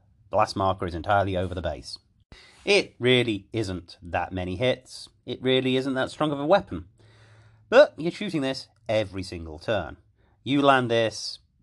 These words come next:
you know, over a unit of knights, it's gonna hurt them. You put it on a titan, it's a good way to damage a, or to finish off an already damaged titan. Um,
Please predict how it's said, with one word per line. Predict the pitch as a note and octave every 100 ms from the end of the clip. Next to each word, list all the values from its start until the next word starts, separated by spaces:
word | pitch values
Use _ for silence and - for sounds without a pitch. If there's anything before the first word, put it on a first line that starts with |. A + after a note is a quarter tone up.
| _ _ -
you | F#2+
know, | F2+ F#2+ - _ - A2+
over | A2 G2+ G2 F#2+
a | F#2+
unit | F#2+ F#2+ F2+ F2+
of |
knights, | G2 C3 C3+ C3 - -
it's | -
gonna | F#2+ E2+
hurt | A#2+ B2+
them. | B2+ B2+ B2 B2 _ _ _
You | G2 F#2+
put | F#2+ G2 F2+
it | E2+ - _ - -
on | F2
a | D#2+
titan, | - C3+ C#3 B2+ C3+ B2+ A2
it's | F#2 -
a | E2 E2+ _ _ _ _ _ _ -
good | G#2 F#2+
way | F#2+ F#2
to | F#2 F2 E2 _ _ _ - G2
damage | G#2 G#2+ G2+ G2
a, | F2+ F2 E2+ E2+ _ _
or | - -
to |
finish | - G#2 G2+
off | G2
an |
already | G2 F#2 F2+
damaged | F#2 F2 E2
titan. | C3+ C3+ C3 C#3+ C3+ B2+ - _ _ _ _ _ _ -
Um, | A2 G#2 G#2 G2+ G2 G2